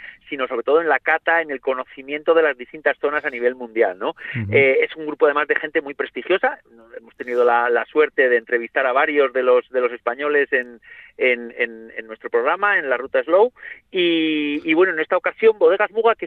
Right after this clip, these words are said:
Speaker 1: siempre además, eh, bueno, siempre que hablamos de Bodegas Muga es un poco lo mismo, ¿no? Al final es una gente que, que están haciendo muy bien las cosas en los vinos que hacen, pero no solamente eso,
Speaker 2: Ujú.
Speaker 1: sino que su, su filosofía de trabajo siempre es ir un poco más allá, ¿no? Entonces abren sus puertas, pues, para que una actividad de este tipo, que además,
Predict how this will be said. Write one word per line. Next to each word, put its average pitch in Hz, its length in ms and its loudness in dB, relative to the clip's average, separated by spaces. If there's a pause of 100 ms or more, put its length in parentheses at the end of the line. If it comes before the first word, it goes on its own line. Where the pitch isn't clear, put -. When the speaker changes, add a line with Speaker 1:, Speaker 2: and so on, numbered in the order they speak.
Speaker 1:
siempre 294 300 -2
además, 202 340 -2
eh, 151 260 -4
bueno, 196 180 -8
siempre 247 200 -8
que 233 60 2
hablamos 202 180 -4
de 180 80 -2
Bodegas 165 280 0
Muga 180 260 -2
es 180 80 -4
un 170 80 -20
poco 170 180 -2
lo 151 100 -6
mismo, 117 300 -18
¿no? 127 100 -6
Al 131 100 0
final 156 280 -4 (380)
es 175 180 -2
una 190 160 -2
gente 202 380 -2
que, 151 240 -4
que - 140 -6
están 185 180 -2
haciendo 202 320 -4
muy 180 100 -4
bien 170 140 -2
las 156 120 -2
cosas 160 220 -4
en 143 60 -4
los 131 100 -4
vinos 170 180 -6
que 180 100 0
hacen, 196 180 -2
pero 185 140 -2
no 180 60 -2
solamente 180 400 -2
eso, 170 120 0
Speaker 2:
Ujú. 151 60 2
Speaker 1:
sino 131 160 0
que 139 100 -4
su, 143 160 -8 (460)
su 196 100 -2
filosofía 185 400 0 (140)
de 277 80 2
trabajo 226 380 2
siempre 196 340 -6
es - 100 -12
ir 170 80 -6
un 151 80 -14
poco 131 220 -2
más 113 180 -8
allá, 101 280 -6
¿no? - 80 -2 (260)
Entonces 160 280 0
abren 156 340 2
sus 190 180 -10
puertas, 220 480 2
pues, 175 120 -10
para 127 200 0
que - 80 -14
una 151 100 -4
actividad 151 340 0
de 143 60 2
este - 160 -4
tipo, 226 320 0
que - 80 0
además, 165 340 2